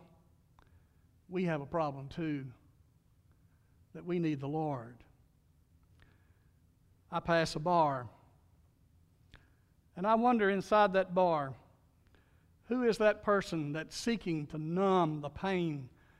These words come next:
that is in his soul? He's hurting so awfully bad that it takes a little more liquor, a little more numbing, so that he can cope with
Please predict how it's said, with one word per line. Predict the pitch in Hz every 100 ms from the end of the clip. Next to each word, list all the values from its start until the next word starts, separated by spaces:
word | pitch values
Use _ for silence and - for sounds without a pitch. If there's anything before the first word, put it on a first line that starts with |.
| _ _ -
that | 165 151
is | 151
in | 185 165
his | 160 156
soul? | - 165 156 143 127 120 _ _ _ _ _ _ _ _ _ _ _ _ _
He's | - 180 -
hurting | 208 196 175 143 135 - -
so | - 196 190 180 160 123 - _ _ _ _
awfully | 170 180 - 151 143
bad | 135 160 151 135 127 - _ _ _ _ _ _ _ _ _ _ _ -
that | 156
it | 135 -
takes | 202 185 - - - _ -
a |
little | 170 202 208
more | 208 202
liquor, | 196 196 135 113 _ _ _ _ _ _ _ - _ _ _ -
a | 185
little | 190 226
more | 220 214 190
numbing, | 175 180 196 196 156 135 123 117 - - _ _ _ _ - _ _ _ _
so | - 185 175
that | 170
he | 208
can | 185 170
cope | 151 208 202 165
with | 165